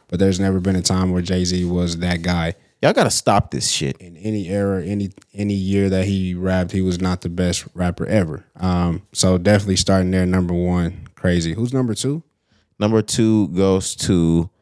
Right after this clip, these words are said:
Speaker 2: Kendrick Lamar.
Speaker 1: Once again, I love Kendrick Lamar as well. I just don't think he's earned the title to be number two, right behind whoever you would think is the greatest.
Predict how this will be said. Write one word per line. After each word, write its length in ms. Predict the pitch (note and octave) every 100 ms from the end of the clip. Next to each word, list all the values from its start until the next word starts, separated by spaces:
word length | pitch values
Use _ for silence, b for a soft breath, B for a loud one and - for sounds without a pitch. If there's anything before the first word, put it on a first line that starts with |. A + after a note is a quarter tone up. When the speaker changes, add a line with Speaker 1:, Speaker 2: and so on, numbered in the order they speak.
| _ _
Speaker 2:
Kendrick 280 | - F#2 F2+
Lamar. 300 | E2+ B1 - _ _ _ _ _ _ _ _ _ _ _ _
Speaker 1:
Once 240 | G#2+ A2 A2
again, 240 | G#2 G#2
I 80 | G2+
love 260 | A2 G#2+ G#2
Kendrick 280 | G#2+ G2+ G2+
Lamar 360 | G#2 A2+ G#2
as 140 | G2+ G2+
well. 300 | B2 F#2+ D2+
I 160 | F2
just 180 | F#2+ F2+
don't 160 | F#2 F2+
think 160 | F#2
he's 200 | G2 E2+
earned 240 | F2 G2 F2+
the 60 |
title 340 | F2 G2 F#2 E2+
to 140 | -
be 320 | F#2 F#2+ F2 G2 B2+
number 520 | E2+ E2+ F#2+ F2+ E2
two, 400 | - A2+ G#2 D#2+ -
right 260 | F2 F#2 F2
behind 640 | F2+ G2 F#2+ F#2+ F2+ - _ _
whoever 400 | F#2 F2 A#2 A2
you 160 | G2 F#2+
would 100 | F2+
think 180 | G2
is 120 | F#2 F2+
the 60 |
greatest. 480 | F2 G2+ G#2 G2+ -